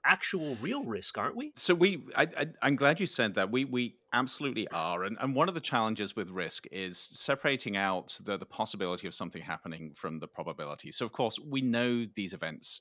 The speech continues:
Speaker 2: happen, and they've been happening through the lifetime of the Earth. Um, but, of course, the probability of something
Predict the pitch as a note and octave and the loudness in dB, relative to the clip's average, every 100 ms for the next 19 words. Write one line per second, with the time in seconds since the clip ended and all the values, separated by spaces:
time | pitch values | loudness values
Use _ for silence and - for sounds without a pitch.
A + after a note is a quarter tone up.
0 | - - D2 - D2+ G#2 G#2 G2 G2+ F#2+ | -8 -12 -12 -12 -12 -6 -4 -4 -4 -6
1 | - G#2+ - G2 F#2 - G#2+ F2+ E2+ E2 | -2 -4 -2 -6 -6 -8 -8 -8 -6 -8
2 | D#2+ - D#2 D#2 D#2+ - D#2+ F2 A2+ G#2+ | -8 -10 -8 -10 -14 -16 -14 -6 -4 -4
3 | - - - - - - - - A#2 A#2 | -6 -16 -20 -20 -18 -18 -20 0 6 6
4 | A2+ A2+ _ B2+ - C3+ B2 - - G#3 | 6 2 _ -4 0 2 0 -6 -4 -2
5 | E3 A2 - - - - - _ C3 - | 0 0 0 -2 -2 -8 -20 _ -6 -6
6 | - - E3+ A#3+ C3 B2+ B2+ - G#2+ G2+ | -8 -4 -2 0 0 4 2 2 -2 -2
7 | - G2+ - - - E3 F3+ E3 D#3 | -2 -4 0 2 2 0 -2 -4 -6